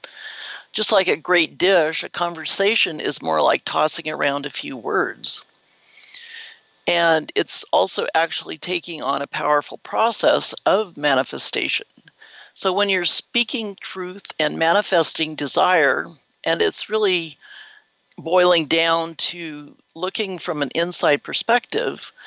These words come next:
um, it's a, the essence of the fifth chakra in our mighty human energy system. And it comes back to, uh, making the most of conveying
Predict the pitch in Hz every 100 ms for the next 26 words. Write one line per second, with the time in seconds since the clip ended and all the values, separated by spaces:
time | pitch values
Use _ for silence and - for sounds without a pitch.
0 | - - - - 170 165 147 - 190 180
1 | - - _ 180 175 165 160 - _ _
2 | 160 175 - 202 - 190 175 170 151 -
3 | 294 - - - 220 226 - - - 147
4 | 139 - - - 175 165 151 151 165 170
5 | 165 - 151 175 165 151 - 156 147 139
6 | 135 - 226 240 - - - 139 - -
7 | - - - - 165 160 160 147 - -
8 | 170 - 214 196 160 170 165 - - -
9 | 156 151 - _ _ _ - 151 143 139
10 | 160 180 190 160 147 147 160 165 - 151
11 | - 147 143 151 151 151 151 139 -